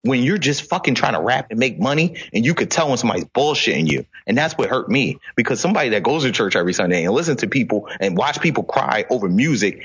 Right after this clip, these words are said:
and words, this shit that he was trying to pass off, talking about some, "Oh, you're closed on Sunday," you're, you're fucking playing people, bro. You're full of shit. And I don't like that. And that, that's something that's gonna, that Kanye is gonna pay for that. Like, I don't get into any type of religious battle with nobody or spiritual battle, because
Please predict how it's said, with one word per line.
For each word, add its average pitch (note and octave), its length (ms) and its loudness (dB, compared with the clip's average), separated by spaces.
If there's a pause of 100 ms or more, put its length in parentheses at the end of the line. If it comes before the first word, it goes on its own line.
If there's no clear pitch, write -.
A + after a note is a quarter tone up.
and F#2 140 0
words, A2 420 0 (300)
this G#3+ 200 0
shit - 520 -2
that B2 120 2
he D3+ 100 2
was F#3 80 0
trying - 160 0
to C#3+ 60 -6
pass D3+ 320 0
off, D3+ 200 0
talking C#3+ 160 0
about B2+ 120 0
some, G#2+ 180 -2
"Oh, A2+ 100 2
you're A2+ 140 2
closed C3+ 280 0
on F#2 80 0
Sunday," E3 380 0 (320)
you're, D4 200 0
you're D#4 120 0
fucking F4 320 0
playing C4 320 0
people, G#2 260 -2
bro. E3 420 -2 (540)
You're A3+ 100 0
full F4 200 0
of - 60 0
shit. - 340 0 (720)
And D#3+ 120 2
I F#3 80 0
don't G#3+ 140 0
like A#3 240 0
that. - 380 -2 (440)
And C3+ 140 0
that, D3 240 0
that's E3 240 0
something G#3+ 300 2
that's E3 180 0
gonna, E3 260 0
that D#3 280 0
Kanye C4 320 0
is F3+ 80 0
gonna D3 160 0
pay - 160 2
for C#3+ 140 -2
that. F2 180 -2
Like, F#2+ 240 -2
I F3 220 0 (260)
don't C#3+ 180 0
get D#3+ 160 0
into C3+ 320 0
any C#3+ 220 0
type C#3+ 220 0
of G#2 180 -2
religious A#2 340 0
battle C3+ 260 2
with C3+ 80 0
nobody C3 300 2
or G2+ 140 0
spiritual A2 340 0
battle, F#2 260 2
because F2+ 380 0